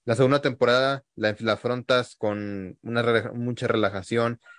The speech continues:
ya cumpliste tu mayor objetivo de, de tu carrera, y ya lo único que te importa es seguir disfrutando, seguir ganando, que él disfruta ganando, y pues,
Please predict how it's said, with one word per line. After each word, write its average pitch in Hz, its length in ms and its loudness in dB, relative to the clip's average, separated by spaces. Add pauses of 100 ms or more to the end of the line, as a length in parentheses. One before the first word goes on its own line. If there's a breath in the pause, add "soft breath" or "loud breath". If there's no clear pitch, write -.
ya 120 180 2
cumpliste 131 400 -2
tu 113 100 -6
mayor 110 260 4
objetivo 120 440 -2
de, 110 100 6
de 98 120 0
tu 98 160 -8
carrera, 123 500 2 (260)
y 104 120 -4
ya 139 500 4
lo 123 220 -2
único 139 220 0
que 127 100 0
te 117 60 -4
importa - 280 0
es 131 80 0
seguir 139 380 4 (400)
disfrutando, 123 800 0
seguir 139 280 4
ganando, 160 420 2
que 117 320 -2 (160)
él 123 140 0
disfruta 135 360 2
ganando, 147 440 2
y 135 80 0
pues, 104 340 2